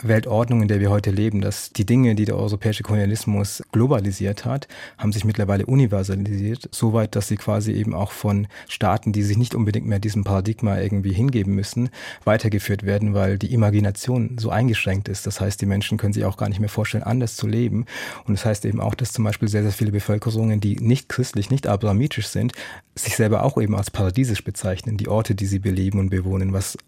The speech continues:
ich als ein sehr verzwicktes Verhältnis verstehe, weil die Frage ist so ein bisschen so, was ist denn überhaupt das Paradies und wieso sind wir ständig, beziehungsweise wieso sind manche Menschen ständig auf der Suche dieses Ortes, der für andere Menschen eigentlich keine wirkliche Referenz sein sollte.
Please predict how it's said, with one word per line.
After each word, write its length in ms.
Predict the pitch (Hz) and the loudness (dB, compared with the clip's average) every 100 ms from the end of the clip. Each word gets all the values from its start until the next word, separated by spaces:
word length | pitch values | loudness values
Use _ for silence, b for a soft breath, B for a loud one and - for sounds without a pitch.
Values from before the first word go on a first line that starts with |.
| - | -4
ich 240 | 117 - | -2 0
als 180 | 107 - | -2 -2
ein 140 | 98 | -2
sehr 400 | 98 98 101 95 117 | 0 0 0 -4 -8
verzwicktes 560 | - 113 143 143 104 | -8 -2 -2 -2 -4
Verhältnis 400 | - 92 98 98 | -2 0 0 -4
verstehe, 640 | - 104 - 98 104 110 - | -4 -6 -4 -2 -2 -2 -2
weil 120 | 98 | -2
die 80 | 98 | -2
Frage 260 | - 98 | 0 0
ist 80 | 104 | 0
so 80 | 104 | -2
ein 40 | |
bisschen 220 | 98 - 101 | -2 -2 -4
so, 100 | 95 | -2
was 140 | - | -4
ist 140 | 117 | -2
denn 80 | 117 | 0
überhaupt 160 | 101 98 | -2 -4
das 100 | - | -6
Paradies 580 | - 92 104 139 147 - B B B B | -4 -2 -2 -2 -4 -10 B B B B
und 160 | 107 104 | 0 2
wieso 380 | 104 101 104 127 | 2 2 0 0
sind 300 | 107 151 - | 2 2 2
wir 120 | 104 | -2
ständig, 300 | - 104 101 | 0 -2 -2
beziehungsweise 480 | - 120 110 95 113 | 0 2 2 0 -2
wieso 160 | 104 | 0
sind 180 | 101 120 | 2 2
manche 300 | 110 131 113 | 2 0 0
Menschen 380 | 101 104 - 113 B B | 0 -2 -2 -6 B B
ständig 320 | - 107 104 | 0 2 2
auf 120 | 98 | 0
der 100 | - | 0
Suche 240 | 101 143 101 | 2 2 0
dieses 280 | 98 98 101 | 0 0 -2
Ortes, 420 | 92 - 113 - | -4 -2 -6 -2
der 160 | - | -2
für 140 | 101 101 | 0 0
andere 200 | 98 107 | 0 0
Menschen 260 | 101 - | 0 -2
eigentlich 320 | 98 98 95 - B B B | -4 -2 -4 -8 B B B
keine 220 | - 101 101 | 0 2 2
wirkliche 260 | 104 110 | 0 0
Referenz 420 | 101 98 104 143 | 0 0 0 0
sein 160 | - 90 | -2 -4
sollte. 460 | 98 101 - 131 | -4 -8 -8 -8